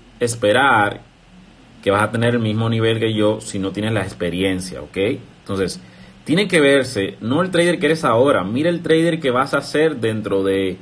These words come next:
el trader que vas a ser dentro de dos años, dentro de tres años, dentro de cuatro años. No te veas el trader que eres ahora, te vas a desesperar, te vas a volver loco por pasar la prueba,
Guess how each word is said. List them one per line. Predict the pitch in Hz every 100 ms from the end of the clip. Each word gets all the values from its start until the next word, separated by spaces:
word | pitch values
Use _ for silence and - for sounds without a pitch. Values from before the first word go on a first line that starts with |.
| - - - -
el | 98
trader | 95 127
que | 139
vas | 147 143
a |
ser | 143
dentro | 147 120 104
de | 101
dos | 120 123
años, | 139 175 170 101
dentro | 98 92
de | 104
tres | 101 131 131
años, | 143 180 165
dentro | 107 101
de | 101
cuatro | 101 131 139 147
años. | 147 180 127 87 - - -
No | 110 151 170
te | 185
veas | 175 185 185 185
el | 135 123
trader | 147 175 156
que | 139
eres | 165
ahora, | 160 147 165 220 165 95
te | 113
vas | 139 165
a |
desesperar, | 175 175 160 - 104 123 160 151
te | 120
vas | 127
a |
volver | 147 160 143
loco | 117 131 165 160 117
por | 113
pasar | 110 113 135
la | 143 113
prueba, | 135 156 156 123